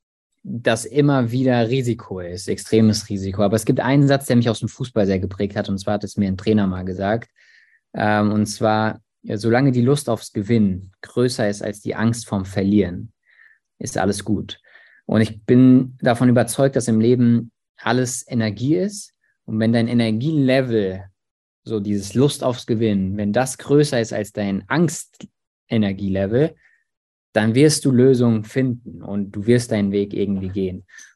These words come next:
Und das ist, ähm, das ist das Entscheidende.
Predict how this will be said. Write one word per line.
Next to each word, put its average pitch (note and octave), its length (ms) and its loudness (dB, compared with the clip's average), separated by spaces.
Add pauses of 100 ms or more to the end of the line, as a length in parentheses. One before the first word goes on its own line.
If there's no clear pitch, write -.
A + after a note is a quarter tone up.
(140)
Und G#2 100 -2
das A#2 260 2
ist, A#2 300 0
ähm, G#2 520 2
das A2+ 320 -2
ist A2+ 160 -4
das G2 260 -2
Entscheidende. A#2+ 720 0